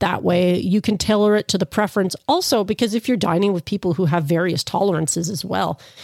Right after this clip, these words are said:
I recall one time when I was helping my daughter out at her restaurant, I did work there for a little while,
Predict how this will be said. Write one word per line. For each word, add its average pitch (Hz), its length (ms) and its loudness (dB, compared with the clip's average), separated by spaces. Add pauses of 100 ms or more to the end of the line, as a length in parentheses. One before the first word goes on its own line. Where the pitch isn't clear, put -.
(420)
I 240 100 2
recall 254 360 2
one 220 160 2
time 196 380 0
when 190 100 0
I 170 80 0
was 165 140 0
helping 214 240 0
my 214 100 2
daughter 190 300 0
out 180 160 2
at 180 100 0
her 202 100 0
restaurant, 170 680 -2
I 185 80 0
did 180 320 -4
work 190 240 -2
there 190 200 2
for - 180 0
a 180 60 4
little 175 220 2
while, 165 380 0